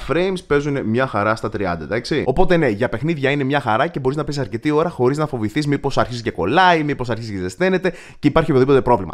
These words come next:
Τώρα, άμα παίζεις παιχνίδια και το έχεις και στο ρεύμα, εκεί είσαι άξιος της μοίρας σου. Θα ανέβει η θερμοκρασία και εκεί όντως θα έχεις προβλήματα.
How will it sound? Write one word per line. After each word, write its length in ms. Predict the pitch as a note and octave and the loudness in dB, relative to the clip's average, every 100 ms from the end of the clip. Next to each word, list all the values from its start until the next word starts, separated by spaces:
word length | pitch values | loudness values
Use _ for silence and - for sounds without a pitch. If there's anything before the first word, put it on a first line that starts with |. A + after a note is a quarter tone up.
| - | 2
Τώρα, 280 | - A#2 - | 4 4 0
άμα 200 | C#3 E3+ | 0 0
παίζεις 180 | F#3 - | -4 -6
παιχνίδια 320 | D#3+ E3 G#2 | -6 -4 -6
και 100 | F#2+ | -6
το 80 | C3+ | -8
έχεις 120 | - | -6
και 80 | E3 | -2
στο 160 | C3+ | 2
ρεύμα, 300 | G#2 A2 G3+ G#3+ - | 2 2 0 -2 0
εκεί 260 | A#3+ G#3 B3 | 2 2 0
είσαι 120 | A3 | -2
άξιος 220 | A3 G3 | -2 -4
της 100 | F3 | 0
μοίρας 280 | E3+ A2+ F2+ | 2 2 -2
σου. 100 | - | -4
Θα 100 | - | 0
ανέβει 220 | E3 F3+ C3 | 2 2 0
η 20 | |
θερμοκρασία 500 | B2 C3 E3 A3 A3+ - - | -2 -2 -2 -2 -4 -8 -2
και 100 | C#3+ | -2
εκεί 220 | C3+ G#3 | 0 0
όντως 440 | - E3 E3+ F3 - | 4 4 4 -2 -6
θα 160 | - B2 | 0 0
έχεις 380 | A#2+ C3 - - | 0 -4 -14 -10
προβλήματα. 540 | - A#2+ A#2+ F#2 - | -4 -2 0 -4 -8